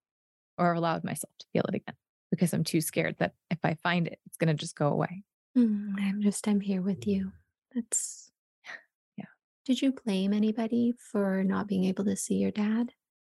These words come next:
Speaker 1: I don't know that I consciously blamed my mom, but I think there was probably a part of me that did.
Speaker 2: And so I'm wondering if some of that bitterness might be about her.
Speaker 1: Mm-hmm.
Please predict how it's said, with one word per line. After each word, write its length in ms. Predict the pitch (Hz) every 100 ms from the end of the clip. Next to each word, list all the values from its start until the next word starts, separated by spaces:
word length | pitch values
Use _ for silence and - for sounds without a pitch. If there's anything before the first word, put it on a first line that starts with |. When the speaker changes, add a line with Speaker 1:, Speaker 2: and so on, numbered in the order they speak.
| -
Speaker 1:
I 100 | 247
don't 180 | 294 285
know 120 | 247
that 100 | 233
I 100 | 214
consciously 840 | - - 214 226 - 240 233 226 - -
blamed 400 | 220 220 226 -
my 140 | 226
mom, 380 | 220 220 214 226
but 120 | 233
I 60 | 208
think 220 | 196 196
there 100 | 202
was 140 | 190 190
probably 420 | - 190 185 185
a 40 |
part 240 | - 175 175
of 80 |
me 160 | 190 196
that 120 | 202
did. 120 | - - _ _ _ 220
Speaker 2:
And 80 |
so 140 | 214 208
I'm 140 | 190
wondering 400 | 185 185 190 190
if 100 | 185
some 200 | - 185
of 100 | 185 -
that 200 | - -
bitterness 560 | 180 196 190 196 -
might 280 | 196 196 208 -
be 220 | 190 196
about 300 | 202 202 208 - -
her. 300 | 214 214 - _ _ _ _ _ _ 196
Speaker 1:
Mm-hmm. 440 | 180 180 180 190